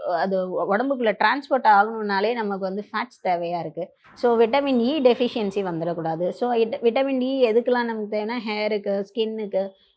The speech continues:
அஹ், நேச்சுரல் ப்ராசஸ் எல்லாத்துக்குமே நம்மளுக்கு விட்டமின் ஈயும் ரொம்ப அவசியமான ஒண்ணா இருக்கு. இது வந்து ஆயில்,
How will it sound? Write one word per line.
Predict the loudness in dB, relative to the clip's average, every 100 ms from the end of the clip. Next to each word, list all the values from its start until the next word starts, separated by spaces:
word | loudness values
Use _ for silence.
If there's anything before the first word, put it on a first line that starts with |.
| _
அஹ், | 0 2
நேச்சுரல் | 2 2 0 0 0 2
ப்ராசஸ் | 2 2 2 -2
எல்லாத்துக்குமே | -2 -2 0 -2 -4 -6
நம்மளுக்கு | -6 -6 -6 -2
விட்டமின் | -2 -2 -4 -4
ஈயும் | -4 -4 -2 -2
ரொம்ப | 0 0
அவசியமான | 0 -2 -6 -6 -4 -4
ஒண்ணா | -4 -2 -2
இருக்கு. | -2 -4 -10 -12 _ _ _
இது | 0 2
வந்து | 0 0 2 2 4
ஆயில், | 6 6 2 -2